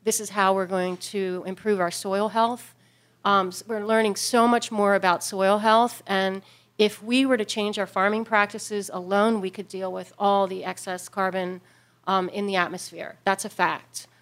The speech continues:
Um, through agriculture, we could, we could save the planet. Um, will that happen? Probably not, <laughs> but, um, you can see where in France they've actually made goals in terms of, uh, carbon drawdown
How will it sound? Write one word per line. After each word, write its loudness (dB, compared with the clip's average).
Um, -2
through 2
agriculture, -4
we -14
could, -10
we -4
could -14
save -2
the -16
planet. -6
Um, 4
will 4
that 4
happen? 2
Probably 6
not, 4
<laughs> -20
but, 6
um, 4
you -2
can -4
see -4
where 4
in 0
France 0
they've 0
actually 0
made -6
goals 2
in -8
terms -8
of, -6
uh, -6
carbon 2
drawdown 2